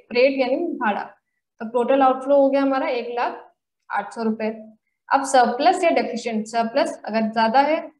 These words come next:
और deficient अगर कमी हो रही है, मतलब घाटा हो रहा है एक तरह से, तो ये था हमारा उन्नीस हजार दो सौ,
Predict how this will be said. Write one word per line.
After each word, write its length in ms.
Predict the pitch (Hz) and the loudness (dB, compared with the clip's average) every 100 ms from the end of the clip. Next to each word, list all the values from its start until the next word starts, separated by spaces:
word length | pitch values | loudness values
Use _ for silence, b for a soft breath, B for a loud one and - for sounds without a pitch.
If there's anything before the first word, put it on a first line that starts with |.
| _ _ - | _ _ -10
और 80 | |
deficient 500 | 220 226 226 269 311 | -6 -6 -4 -2 -2
अगर 240 | 240 247 269 | 0 -2 0
कमी 260 | 262 254 254 | 0 2 2
हो 140 | 220 | 0
रही 200 | 208 196 | -2 -4
है, 120 | - | -8
मतलब 360 | - - 302 311 | -12 -8 -6 0
घाटा 260 | 262 226 | 2 4
हो 120 | 247 214 | 2 2
रहा 100 | 190 | -2
है 60 | |
एक 80 | 190 | -2
तरह 160 | 185 - | -6 -6
से, 160 | - | -12
तो 520 | _ _ _ _ - | _ _ _ _ -6
ये 180 | 247 285 294 | 2 2 4
था 60 | |
हमारा 400 | 277 254 247 349 | 4 4 4 4
उन्नीस 340 | - 240 254 - | 2 2 2 2
हजार 280 | 254 339 220 | 2 2 0
दो 160 | 214 | -4
सौ, 160 | 202 | -6